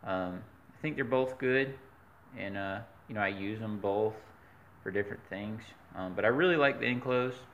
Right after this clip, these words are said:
but the open's good too, you know, so I don't know. So, hope this helps you out any.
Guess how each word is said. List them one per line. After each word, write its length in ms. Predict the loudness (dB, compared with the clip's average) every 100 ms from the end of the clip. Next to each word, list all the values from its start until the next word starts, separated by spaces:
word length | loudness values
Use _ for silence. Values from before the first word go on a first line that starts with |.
| -20 -16 -8
but 100 | 0
the 60 |
open's 340 | 0 0 -6 -2
good 200 | -2 -2
too, 200 | -4 -6 -8 -18 -12
you 80 | -6
know, 200 | -4 -4 -4
so 140 | 0
I 80 | 0
don't 160 | 0 0
know. 120 | -4 -6 -18 -20 -20 -20 -20 -20 -20 0
So, 300 | 2 2 0 -8 -16 -8 2
hope 200 | 2 2
this 240 | 0 0
helps 340 | 0 0 0 2
you 140 | 6
out 240 | 6 6 2
any. 240 | -2 -4